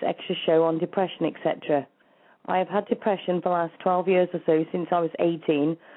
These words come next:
although they actually think I've had it since I was about twelve. But I am at a bad dip in, at the moment, and I've recently been thinking stupid things, et cetera. I don't think I can cope with listening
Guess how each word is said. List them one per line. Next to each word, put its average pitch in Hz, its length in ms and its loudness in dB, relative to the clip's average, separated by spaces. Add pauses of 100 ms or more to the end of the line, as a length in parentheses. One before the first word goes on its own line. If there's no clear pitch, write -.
(240)
although 185 380 4
they 185 140 -2
actually 202 440 -2
think 175 260 0
I've 175 100 2
had 165 160 -2
it 180 180 -4
since 175 280 -2
I 175 60 4
was 175 120 2
about 165 400 -2
twelve. 147 380 0 (880)
But 185 120 4
I 180 120 4
am 180 160 2
at 180 80 4
a - 20 2
bad 185 260 -2 (320)
dip 185 220 2
in, 165 180 -2
at 165 160 -4
the 175 60 0
moment, 156 420 2 (280)
and 180 120 0
I've 175 140 -2
recently 190 600 0
been 185 260 0
thinking 170 480 0
stupid 180 320 0
things, 170 240 2
et 160 180 -2
cetera. 151 420 0 (640)
I 190 80 2
don't 220 280 0
think 214 200 -2
I 196 160 0
can 196 160 -6
cope 208 200 2
with 180 140 0
listening 175 340 2